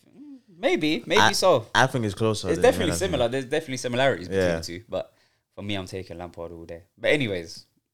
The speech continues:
Speaker 1: um, yeah, this transfer window's been mad. Do you think it's the craziest transfer window we've ever had?
Speaker 2: Yeah, yeah, it's been crazy. I think the market has just gone absolutely bonkers.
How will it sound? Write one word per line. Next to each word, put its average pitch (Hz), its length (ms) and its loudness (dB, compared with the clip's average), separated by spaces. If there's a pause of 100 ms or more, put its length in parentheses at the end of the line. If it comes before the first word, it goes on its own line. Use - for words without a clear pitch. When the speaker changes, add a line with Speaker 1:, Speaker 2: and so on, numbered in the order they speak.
(440)
Speaker 1:
um, 113 720 2 (140)
yeah, 98 200 -2
this 117 100 -2
transfer 131 300 0
window's 113 280 -4
been 98 180 -6
mad. 92 200 -4
Do 101 40 -8
you 113 60 -8
think 127 120 -6
it's 117 100 -8
the 120 60 -10
craziest 120 360 -4
transfer 120 260 -4
window 107 200 -6
we've 101 140 -8
ever 104 180 -2
had? 110 120 2
Speaker 2:
Yeah, 98 220 6
yeah, 92 280 4
it's 87 180 -2
been 98 160 -6
crazy. 98 360 0
I 90 60 4
think 104 180 -4
the 98 60 -2
market 104 360 4
has 85 100 0
just 90 140 -4
gone 85 280 2
absolutely 87 500 -2 (140)
bonkers. 98 340 6